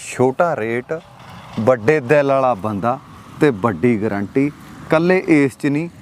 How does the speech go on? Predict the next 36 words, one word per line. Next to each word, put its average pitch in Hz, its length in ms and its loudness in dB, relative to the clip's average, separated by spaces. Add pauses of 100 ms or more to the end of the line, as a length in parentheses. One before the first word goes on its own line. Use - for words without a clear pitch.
(200)
ਚਾਹੇ 165 240 2
ਤੁਸੀਂ 185 420 0
ਇਹ 170 120 2
ਤੋਂ 190 160 0
ਸਪਰੇਅ 127 580 0
ਵਾਲੇ 165 160 -2
ਪੰਪ 143 340 -6
ਲੈ 147 200 -2
ਲਓ, 147 140 0
ਚਾਹੇ 156 280 -2
ਤੁਸੀਂ 147 300 -2
ਇਹ 135 40 2
ਤੋਂ 135 140 -2 (100)
ਵੱਡੇ 95 340 0 (100)
ਪਾਵਰ 117 320 2
ਵੀਡਰ 123 340 0
ਲੈ 131 200 0
ਲਓ। 131 180 -4 (380)
ਜੇ 143 100 4
ਤੁਸੀਂ 160 220 -2
ਕੋਈ 175 260 2
ਵੀ 202 120 2
ਚੀਜ਼ 170 260 0
ਲਓਗੇ 147 360 -2
ਨਾ, 147 140 -4 (460)
ਤੁਹਾਨੂੰ 143 440 2
ਇਹ 165 160 4
ਬੰਦਾ 120 360 0
ਵੱਡੇ 101 580 -2
ਦਿਲ 113 360 -6
ਦੇ 107 120 -4
ਨਾਲ 101 220 -6
ਤੁਹਾਡਾ 107 340 -4
ਸਵਾਗਤ 95 440 -4
ਕਰਦਾ 110 340 -2
ਮਿਲੂਗਾ। 147 420 0